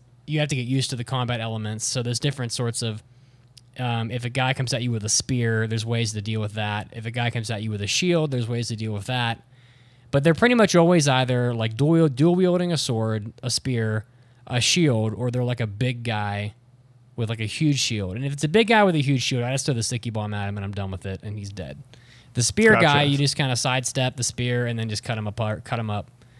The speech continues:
Speaker 1: Uh, the sh-, the short, the, the shield guy, they have specific techniques that are for basically knocking the shield up into the air, and then you can get to him and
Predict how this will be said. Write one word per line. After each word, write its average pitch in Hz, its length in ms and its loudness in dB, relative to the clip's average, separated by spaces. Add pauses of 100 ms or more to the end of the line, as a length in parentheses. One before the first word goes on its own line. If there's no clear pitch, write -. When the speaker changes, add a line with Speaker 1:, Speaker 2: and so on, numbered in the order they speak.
(240)
Speaker 1:
Uh, 117 220 2
the 117 140 -2
sh-, - 200 0
the 131 200 -4
short, 170 380 2
the, 139 100 -2 (200)
the 127 120 -4
shield 202 340 2
guy, 139 220 2
they 139 80 2
have 135 160 0
specific 139 480 -2
techniques 123 500 -2
that 117 140 -2
are 113 80 -2
for 110 180 -6
basically 117 460 -4
knocking 113 320 -4
the 101 60 -4
shield 117 260 -2
up 113 100 -4
into 104 180 -8
the 101 180 -4
air, 110 180 -2
and 107 100 -4
then 104 100 -4
you 101 120 -4
can 101 120 -8
get 101 220 -6
to 117 120 -2
him 120 260 -4
and 104 160 -8